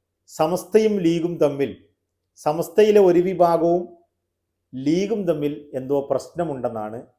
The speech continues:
ഈ വാർത്തകളിൽ നിന്നൊക്കെ നമുക്ക് മനസ്സിലാവുന്നത്. ഏതായാലും ഇതിൽ നേ-, ഒഴിവാക്കപ്പെട്ട, ലിസ്റ്റിൽ നിന്ന് ഒഴിവാക്കപ്പെട്ട ഒരു പ്രധാന നേതാവെന്ന് പറയുന്നത് നമ്മുടെ അമ്പലക്കടവ് ഹമീദ് ഫൈസി തന്നെയാണ്. നമുക്ക് ഹമീദ് ഫൈസിയോട് ചോദിക്കാം എന്താണ് പ്രശ്നമെന്ന്.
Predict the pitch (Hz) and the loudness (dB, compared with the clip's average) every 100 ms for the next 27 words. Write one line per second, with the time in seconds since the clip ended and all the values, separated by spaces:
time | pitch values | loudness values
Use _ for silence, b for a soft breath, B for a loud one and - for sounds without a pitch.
0 | _ 120 120 120 135 - 156 147 120 110 | _ -8 -6 -6 -10 -6 -4 -4 -6 -12
1 | - 120 131 - 113 110 113 107 - 110 | -10 -8 -8 -12 -14 -12 -12 -12 -8 -6
2 | 101 92 87 - _ _ 131 151 156 147 | -6 -8 -20 -20 _ _ 0 4 6 4
3 | 117 - _ _ _ _ _ _ 151 185 | 2 -6 _ _ _ _ _ _ -2 -2
4 | 170 175 165 165 202 233 226 226 180 185 | 0 -2 2 2 8 6 6 2 2 4
5 | 165 147 - 208 196 185 160 175 185 180 | 2 0 -6 -6 -4 0 2 4 4 2
6 | 180 160 160 147 143 143 131 151 180 190 | -4 0 2 2 0 -4 0 0 0 -2
7 | 160 151 151 143 139 123 123 120 117 143 | 0 0 0 -2 -6 -6 -6 -10 -12 -12
8 | _ _ _ _ _ 131 127 123 123 - | _ _ _ _ _ -10 -2 -2 -4 -8
9 | 135 151 180 185 156 151 147 147 - - | -10 -2 -2 0 -2 0 -2 -6 -20 -12
10 | 123 156 180 139 120 117 104 101 95 95 | -8 -4 -2 -4 -4 -6 -8 -10 -16 -20
11 | _ _ _ - 143 135 139 180 214 175 | _ _ _ -12 -6 -4 -4 -4 -6 -6
12 | 156 135 131 113 110 104 107 98 - 120 | -6 -6 -8 -6 -8 -10 -14 -16 -14 -12
13 | 131 135 127 110 - 117 101 85 | -6 -6 -6 -14 -16 -18 -20 -20